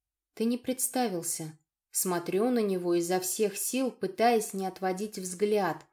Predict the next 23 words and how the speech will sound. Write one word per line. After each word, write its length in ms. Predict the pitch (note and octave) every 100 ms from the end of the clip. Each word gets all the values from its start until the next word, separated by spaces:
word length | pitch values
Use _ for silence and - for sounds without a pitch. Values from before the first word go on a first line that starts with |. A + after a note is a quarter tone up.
| _ _ _
Но 80 | G3
это 160 | G#3+ C#4
не 100 | C#4+
так 300 | D4+ D4+ -
просто, 480 | C4+ - - -
когда 340 | D#3 E3+ F3 F3
собеседник 840 | - E3+ F3 - F#3+ A#3+ B3+ -
в 40 | F3+
этом 340 | F3+ E3+ D#3+
настоящий 720 | E3+ - F3+ F3 F3+ F3 F#3+
профессионал. 1000 | F3+ F#3 G#3 G3 - G#3+ A#3 A3 D#3 D3+ _ _ _ _ _ -
Его 200 | G3+ C#4+
глаза 380 | C#4+ C4+ C4+
настолько 600 | D4 B3+ - D4 C#4+ C#4+
живые 560 | G#3+ G3 A#3 A#3 D4+ B3+
и 40 |
подвижные, 800 | G#3+ G3+ G3 A3 D#4+ B3 A3+ E3+ D#3+
что 220 | - G#3
это 160 | G#3+
сбивает 580 | G3+ F#3 G#3 G#3+ C4+ C4+
меня 300 | A3 A3 A3+
с 160 | A3 -
толку. 680 | B3 A#3 F#3+ - E3+ D#3+